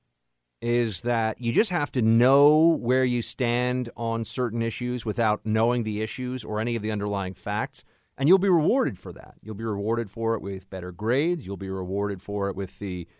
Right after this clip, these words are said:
respect of professors and your peers. So i-, in that sense, it's all very logical, in that sense,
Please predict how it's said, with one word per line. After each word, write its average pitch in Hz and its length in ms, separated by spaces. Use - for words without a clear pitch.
respect - 840
of 92 440
professors 117 680
and 95 140
your 90 180
peers. 147 640
So 185 260
i-, - 460
in 180 240
that 240 180
sense, 196 280
it's 165 160
all 180 180
very 156 320
logical, 131 640
in 143 120
that 196 180
sense, 156 520